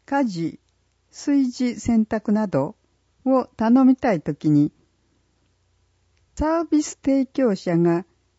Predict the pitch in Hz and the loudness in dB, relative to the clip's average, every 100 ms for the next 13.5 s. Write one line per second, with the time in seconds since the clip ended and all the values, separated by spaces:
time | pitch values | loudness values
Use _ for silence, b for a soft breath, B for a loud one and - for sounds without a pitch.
0 | _ 294 320 311 240 208 202 196 - - | _ -8 -2 0 2 4 4 2 -4 0
1 | 247 254 240 240 214 202 - 196 185 - | 4 4 2 0 -4 -8 -8 -6 -6 -8
2 | _ _ _ - 311 349 302 294 285 240 | _ _ _ -8 -6 -4 -6 -6 -6 -4
3 | 262 277 262 196 - 160 165 165 156 - | -2 0 0 -2 -4 -4 0 0 -2 -10
4 | _ - 285 330 294 208 - 180 156 151 | _ -10 -6 -4 -4 -6 -6 -4 -4 -4
5 | 202 202 - 196 175 160 - - 156 160 | -4 -4 -4 -4 -4 -4 -8 -8 -8 -8
6 | _ _ _ _ _ _ _ _ _ _ | _ _ _ _ _ _ _ _ _ _
7 | _ _ - 277 285 277 - 262 262 262 | _ _ -6 -2 0 -2 -4 -4 -2 2
8 | 240 - 190 185 185 - _ _ _ _ | 0 0 -4 -2 -2 -4 _ _ _ _
9 | _ - 285 - 254 202 175 175 - 233 | _ -8 -8 -4 -2 0 0 0 -4 0
10 | 240 240 226 208 - 208 - - 196 220 | 2 4 2 -2 -4 -4 -6 -8 -4 0
11 | 220 196 190 - 185 175 - _ 180 233 | 0 -2 -8 -10 -6 -6 -6 _ -8 -4
12 | 302 247 208 175 156 147 - 175 180 165 | -2 -4 -2 2 2 0 -4 -4 -2 -2
13 | 151 147 147 - | -2 -2 -4 -12